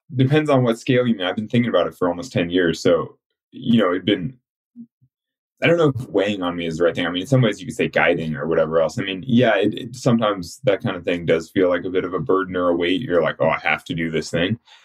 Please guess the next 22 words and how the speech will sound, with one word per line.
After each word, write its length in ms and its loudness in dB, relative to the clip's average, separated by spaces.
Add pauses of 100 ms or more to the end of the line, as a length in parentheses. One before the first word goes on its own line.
(160)
But 100 2
on 60 4
the 120 4
other 100 4
hand, 340 -2
you 60 0
know, 120 2
it 60 -4
gave 160 0
me 80 -2
a 80 4
lot 160 2
of, 200 -2 (540)
a 40 -6
lot 180 2
of 100 -8
guidance 400 2
in 100 -2
life, 200 -2
a 20 -4
lot 120 2
of 140 -4